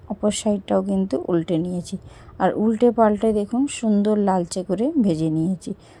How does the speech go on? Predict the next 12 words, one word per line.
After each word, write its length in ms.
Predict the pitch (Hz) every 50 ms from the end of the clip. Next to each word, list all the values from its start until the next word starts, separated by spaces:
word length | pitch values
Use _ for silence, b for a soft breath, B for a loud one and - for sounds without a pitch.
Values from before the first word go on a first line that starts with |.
| B B B -
আর 100 | 208 170 - - - 214
একটা 180 | 208 - - 233 226
একটা 220 | 220 - - 226 214
করে 200 | 220 220 214 220 220
আমি 120 | 226 220 214 202
দেখুন 260 | 208 208 202 - 233 220
এখানে 200 | 214 - 202 208 208 -
তেল 180 | - 180 175 180 180
ঝারিয়ে 400 | 185 208 202 190 196 196 196 196
কিন্তু 360 | 196 - 202 202 202 196 - 381 - B B B B B B B
প্লেটের 380 | - - 214 214 202 220 220 220
মধ্যে 340 | 220 220 220 208 208 -